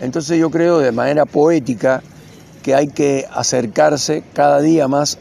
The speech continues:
hacia la columna vertebral y no hacia el lado de las costillas, hacia el lado contrario,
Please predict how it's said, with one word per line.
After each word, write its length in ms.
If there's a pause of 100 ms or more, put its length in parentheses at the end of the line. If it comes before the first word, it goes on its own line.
hacia 300
la 80
columna 260
vertebral 580 (540)
y 160
no 320
hacia 280
el 80
lado 360 (140)
de 100
las 100
costillas, 720
hacia 200
el 60
lado 200
contrario, 540